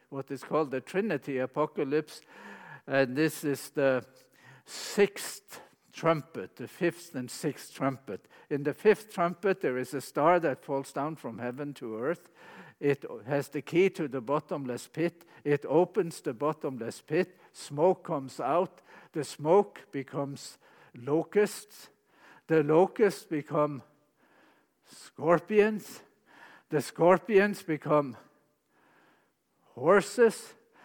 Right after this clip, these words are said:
The horses, they have heads in the front, and they have heads in the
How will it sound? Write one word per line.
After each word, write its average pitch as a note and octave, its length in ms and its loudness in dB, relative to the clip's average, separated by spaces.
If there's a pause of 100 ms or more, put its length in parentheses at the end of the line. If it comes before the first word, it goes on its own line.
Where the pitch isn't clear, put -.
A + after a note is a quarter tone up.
(300)
The D3 160 -2
horses, G3+ 640 4
they E3+ 220 2
have D3 260 2
heads F3 500 2
in C#3+ 160 -4
the C3+ 120 -4
front, F#3+ 420 0 (480)
and F3 320 6
they D#3+ 160 4
have D#3+ 240 0
heads F3 500 0
in E3 220 -4
the D#3 260 0